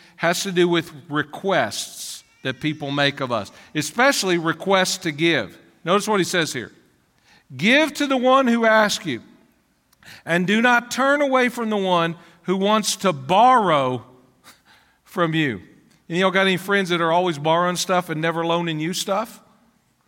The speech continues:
Now, this one is a problem for me, uh, because as some of you know and have heard me teach before, I, mercy is not always my highest gift. Some of you know that I once told a sketchy guy one time who came to church to ask for money,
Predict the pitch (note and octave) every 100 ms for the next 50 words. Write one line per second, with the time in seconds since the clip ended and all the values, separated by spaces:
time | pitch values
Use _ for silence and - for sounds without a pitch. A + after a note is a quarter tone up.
0 | _ _ _ _ _ _ - F#3+ G3 G3+
1 | C#4+ F4 D#4 G#3 - A3+ A#3 G#3+ F3+ D3+
2 | D#3+ C#3+ B2+ C3+ F3+ - F3+ D#3+ F3+ E3
3 | G3+ F#3+ F3 - A3+ A3+ A3 F#3+ F#3+ F#3
4 | E3+ D#3+ F#3 E3 D#3+ F#3+ - C#3 - F3
5 | C3 - - _ _ _ _ - E3 -
6 | E3+ F#3+ C4 - B3 A3 G3 E3 G3 G#3+
7 | G3+ G3+ G3+ F#3+ E3 E3 D#3 F3 E3+ D#3+
8 | - D3 B2+ F2+ - _ _ _ _ _
9 | _ _ _ - G#3 C4+ B3+ G#3+ G#3+ G3
10 | F3+ G#3 G3+ F#3+ G3+ - G3 G#3 F3+ -
11 | - G3 - F#3 E3+ E3+ E3 D#3 D#3+ D#3+
12 | E3+ D#3+ E3 E3 F3 D#3+ D#3+ F3 E3 -
13 | E3 D#3+ E3+ - D3+ D3 E3 F3